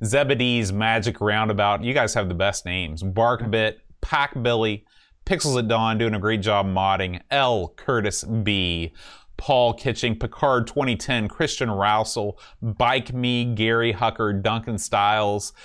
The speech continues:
Uh, thank you guys so much for showing up and, and hanging out in the chat with us. It really makes doing the live show so much better,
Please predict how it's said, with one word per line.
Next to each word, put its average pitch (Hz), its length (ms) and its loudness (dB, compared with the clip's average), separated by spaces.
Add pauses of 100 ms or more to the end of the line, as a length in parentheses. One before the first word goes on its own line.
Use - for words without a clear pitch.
(280)
Uh, 107 160 2
thank 135 200 0
you 135 100 -2
guys 113 260 2
so 202 200 2
much 143 400 0 (140)
for 120 180 -2
showing 127 360 2
up 117 300 0
and, 104 260 0
and 95 160 -4
hanging 113 300 0
out 104 140 0
in 92 40 -8
the 101 60 -6
chat 98 260 0
with 98 120 0
us. 92 140 -4
It 107 120 -2
really 123 340 2
makes 113 360 -2
doing 120 340 0
the 104 100 2
live 101 280 2
show 101 180 -4
so 113 160 -4
much 107 180 -4
better, 98 320 0